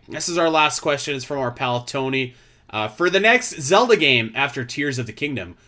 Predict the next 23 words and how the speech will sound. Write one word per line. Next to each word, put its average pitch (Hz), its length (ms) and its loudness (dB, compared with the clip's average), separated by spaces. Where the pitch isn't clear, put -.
would 139 200 -2
you 165 100 0
rather 185 360 6
see 170 520 -2
a 143 240 2
new 165 460 2
two 208 260 -4
D 190 400 -2
game 127 380 0
in 101 60 -12
the 104 60 -10
style 127 340 -2
of 117 80 -4
A 120 40 -4
Link 120 200 -6
Between 123 260 -8
Worlds, 113 440 -6
uh, 104 140 -10
slash 147 480 -6
Link's 135 220 -8
Awakening 120 420 -6
for 98 120 -16
Switch, - 480 -6